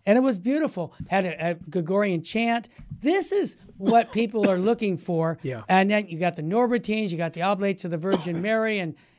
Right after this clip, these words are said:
Speaker 1: and Hawaiian Gardens. And there are spots where you can get to a Novus Ordo reverently, like us.
Speaker 2: Yes.
Speaker 1: We have one on Tuesday, tomorrow at
Speaker 2: Yeah.
Speaker 1: nine A M. That's a Latin Mass,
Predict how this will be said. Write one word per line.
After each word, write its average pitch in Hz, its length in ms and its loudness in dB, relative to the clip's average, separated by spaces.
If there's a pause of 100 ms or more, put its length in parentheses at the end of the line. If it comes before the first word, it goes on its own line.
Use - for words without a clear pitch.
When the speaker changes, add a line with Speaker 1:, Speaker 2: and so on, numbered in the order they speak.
Speaker 1:
and 165 160 -6
Hawaiian 165 380 -2
Gardens. 226 480 4 (240)
And 269 140 0
there 320 180 6
are 277 220 4
spots 254 440 0
where 214 100 -2
you 208 140 0
can 202 140 -6
get 214 260 -2
to 190 160 -2
a 175 120 0
Novus 202 400 -6
Ordo 180 380 -2
reverently, 180 460 -4
like 254 240 2
us. 269 200 2 (140)
Speaker 2:
Yes. 170 160 6
Speaker 1:
We 254 60 2
have 233 120 4
one 214 180 0
on 196 80 -2
Tuesday, 208 420 -4
tomorrow 202 340 -2
at 175 40 -4
Speaker 2:
Yeah. 147 60 -4
Speaker 1:
nine 208 180 -2
A 208 200 -2
M. 180 160 -4 (320)
That's 175 200 -4
a 175 40 -2
Latin 202 380 0
Mass, 196 440 -2